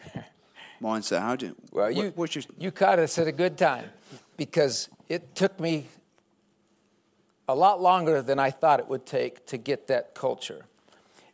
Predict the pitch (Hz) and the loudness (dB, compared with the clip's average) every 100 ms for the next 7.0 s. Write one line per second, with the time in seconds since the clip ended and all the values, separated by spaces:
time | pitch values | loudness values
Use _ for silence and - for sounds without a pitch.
0 | - 135 131 - 135 120 _ _ _ - | -4 -4 -4 -10 -10 -10 _ _ _ 0
1 | 156 190 175 170 165 151 127 - - _ | 6 6 6 2 4 4 4 -4 -8 _
2 | _ _ _ _ _ _ _ _ _ _ | _ _ _ _ _ _ _ _ _ _
3 | - _ - 147 147 - 143 - 220 233 | -20 _ -10 -10 -10 -8 -10 2 4 4
4 | 202 165 - - _ - 151 135 - _ | 2 -2 -8 -20 _ -10 -6 -6 -10 _
5 | _ - 156 170 165 160 139 - 175 175 | _ -20 0 0 2 -4 -6 -6 0 2
6 | 170 - 156 147 120 113 110 - 101 | 2 0 0 2 2 -2 -10 -12 -16